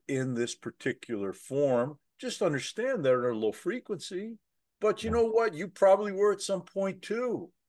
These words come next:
Speaker 2: Yeah.
Speaker 1: And how would you have liked to be treated at that point? Right?
Speaker 2: Mm-hmm.
Speaker 1: So treat them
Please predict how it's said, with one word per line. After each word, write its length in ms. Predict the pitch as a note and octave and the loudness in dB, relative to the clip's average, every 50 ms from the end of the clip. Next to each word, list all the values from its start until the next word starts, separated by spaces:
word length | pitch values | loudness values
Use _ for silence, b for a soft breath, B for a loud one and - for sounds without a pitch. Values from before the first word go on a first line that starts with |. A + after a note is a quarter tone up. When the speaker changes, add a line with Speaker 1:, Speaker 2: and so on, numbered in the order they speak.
| _ _ - | _ _ -10
Speaker 2:
Yeah. 160 | - - D#3 | -8 -4 -4
Speaker 1:
And 100 | C3 C3 | -4 -4
how 300 | C3+ - D#3+ E3 F3 F#3 | -2 0 2 4 4 4
would 180 | F3 E3 C#3+ C#3+ | 4 2 0 0
you 100 | F3 E3+ | 0 0
have 100 | E3 C#3 | 0 2
liked 240 | D3 D#3 D#3 D#3 D#3 | 4 2 2 2 0
to 60 | D3+ | -6
be 120 | C3+ C#3 C3+ | -10 -10 -8
treated 480 | - - E3+ F3 F#3 D#3+ D3 G2+ F2 | -8 -6 -4 -4 -4 -6 -8 -8 -8
at 160 | F#2 F2+ - | -8 -8 -6
that 220 | - F2+ E2+ - _ | -6 -8 -8 -8 _
point? 300 | _ G2+ F2 D2+ C#2 - _ _ _ _ _ _ _ _ _ _ _ - | _ -12 -12 -12 -14 -16 _ _ _ _ _ _ _ _ _ _ _ -6
Right? 260 | E2+ E2 - - E2 | -2 0 0 0 0
Speaker 2:
Mm-hmm. 100 | E2+ - D#2+ - _ _ _ _ _ _ | -2 -4 -6 -10 _ _ _ _ _ _
Speaker 1:
So 340 | - A3 A#3 A3+ F3+ - _ _ _ _ _ _ - _ - | -2 0 2 2 0 0 _ _ _ _ _ _ -20 _ -10
treat 240 | - - F#3+ C#3+ - | -8 -8 -6 -4 -2
them 320 | F#3 F3+ E3+ E3+ E3 | 0 0 0 -2 -6